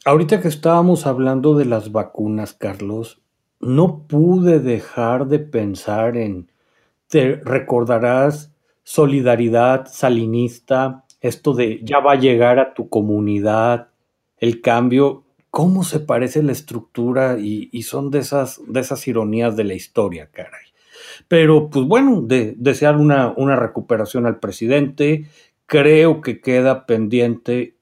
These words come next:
el tema de acceso a la información y a qué tenemos derecho, que es una pregunta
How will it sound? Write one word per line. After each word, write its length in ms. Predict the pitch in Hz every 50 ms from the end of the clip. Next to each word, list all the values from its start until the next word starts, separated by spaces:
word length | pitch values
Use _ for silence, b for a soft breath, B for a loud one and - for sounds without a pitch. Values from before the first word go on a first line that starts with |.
| _ _ -
el 220 | 110 104 - -
tema 480 | - 117 113 113 117 117 117 120 120 -
de 140 | - 104 107
acceso 380 | 104 - - - 127 113 - 123
a 40 | 117
la 60 | 110
información 760 | 104 - - 107 104 101 98 90 - - 123 127 139 151 151 151
y 80 | - 107
a 80 | 101 -
qué 80 | 113
tenemos 500 | - - - 101 101 101 98 101 101 92
derecho, 580 | 92 92 92 117 143 151 151 - 165 165 165 - _
que 80 | -
es 80 | 113 -
una 180 | 123 120 113 -
pregunta 680 | 120 107 104 98 113 117 110 - - 113 107 - -